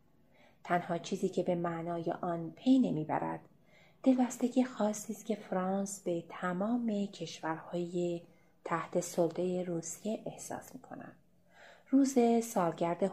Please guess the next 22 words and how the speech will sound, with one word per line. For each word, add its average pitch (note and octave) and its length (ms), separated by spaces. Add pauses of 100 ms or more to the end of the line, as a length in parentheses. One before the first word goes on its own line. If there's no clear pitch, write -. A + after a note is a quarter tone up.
هجوم، F#3+ 500 (440)
یک C#4 280
انجمن E3+ 460
چک - 420 (380)
که F#3 300
در E3+ 160
ژنو F3 500
تشکیل E3 360
شده E3+ 280
است، F#3 520 (640)
مراسم G3 460
یادبودی F#3 680
برگزار - 560
می‌کند. - 460 (680)
جمعیت D4 380
بسیار A3 420
کمی A#3+ 420
در D#3 200
سالن D#3 440
جمع D#3 240
شده - 280
است. - 400